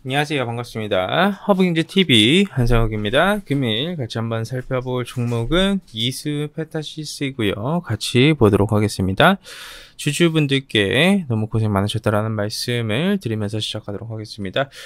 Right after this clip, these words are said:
오늘은 너무나도, 어, 기분 좋은 하루였습니다. 그쵸? 어, 시장 상황 한번 체크를 해보고 이수페타시스의 흐름 또한 마찬가지로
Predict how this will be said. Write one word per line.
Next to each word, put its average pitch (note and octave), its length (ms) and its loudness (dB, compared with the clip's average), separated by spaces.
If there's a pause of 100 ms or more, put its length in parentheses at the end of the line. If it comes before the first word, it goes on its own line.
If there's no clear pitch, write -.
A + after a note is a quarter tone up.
(140)
오늘은 F#3 520 0
너무나도, F#3 760 -2 (140)
어, F#2 400 -10
기분 F3+ 200 -6
좋은 D3+ 200 -4
하루였습니다. A#2 560 -8 (160)
그쵸? F#3 520 -6
어, A#2 460 -10
시장 G#3 320 -4
상황 G3 220 -6
한번 F#3+ 180 -6
체크를 F#3+ 300 -6
해보고 F#3 320 -10
이수페타시스의 D#3+ 800 -8
흐름 F3 260 -8
또한 E3 240 -10
마찬가지로 B2+ 720 -8